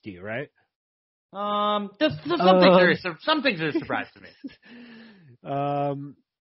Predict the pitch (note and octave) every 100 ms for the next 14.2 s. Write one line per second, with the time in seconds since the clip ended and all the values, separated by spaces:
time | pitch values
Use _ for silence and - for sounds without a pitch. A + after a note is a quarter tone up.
0 | _ - C3 C3 C3 B2 C3+ A#2+ C#3 D3+
1 | D#3+ C3+ D3+ C3+ A#2+ - - _ A#2 A#2
2 | A#2+ B2 - F3 F3+ E3 D3+ - E3+ F#3
3 | E3 C#3 _ D3+ F3 F#3+ D#3+ E3 C#3+ D3
4 | C3 B2 G#2 B2 A2 C3 C3+ - - A2+
5 | G#2 G#2+ - A2 G#2+ G#2+ G#2+ G#2+ _ _
6 | A#2+ A#2 A#2 B2 A#2+ A#2+ G#2 G#2+ G#2 -
7 | G2 - F2 - _ G#2 - G#2+ G#2+ G#2
8 | G#2 G#2 G2+ G#2 G#2 G2+ G2 _ _ _
9 | _ _ A#2 A#2 A#2 G#2+ - G2+ G#2 F#2
10 | _ G#2+ - G#2 - F#2+ _ _ _ A2
11 | G#2 G2 G2+ G2 - G2 F#2 F2+ F2 F2+
12 | F2 E2+ F2 _ _ F#2+ F#2 F#2+ F2+ F#2
13 | F#2 F#2+ F#2+ - - G2 F#2 - F#2+ F2
14 | - F2